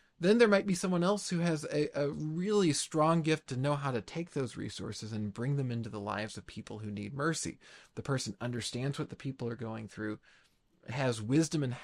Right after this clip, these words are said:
how to discern need, and so on and so forth. I, I've known people like that. You've probably known people like that, that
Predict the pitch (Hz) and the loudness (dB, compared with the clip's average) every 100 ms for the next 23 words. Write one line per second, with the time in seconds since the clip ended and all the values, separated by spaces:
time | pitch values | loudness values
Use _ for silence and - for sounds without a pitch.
0 | - 139 165 160 147 131 - 135 127 123 | -12 0 2 2 0 -2 -2 -2 -2 -2
1 | 117 120 113 113 - 87 76 98 117 - | -4 -4 -4 -6 -6 -6 -6 -6 -8 -2
2 | 170 - 98 107 - 127 - 143 135 151 | -2 -2 -8 -6 -4 -2 0 0 0 2
3 | 180 170 143 120 110 110 110 - 208 - | 2 0 -4 -4 -4 -4 -6 -4 -6 -4
4 | - 156 123 110 98 95 - 78 73 - | -2 0 -2 -4 -6 -10 -10 -14 -14 -12
5 | - - - | -12 -10 -12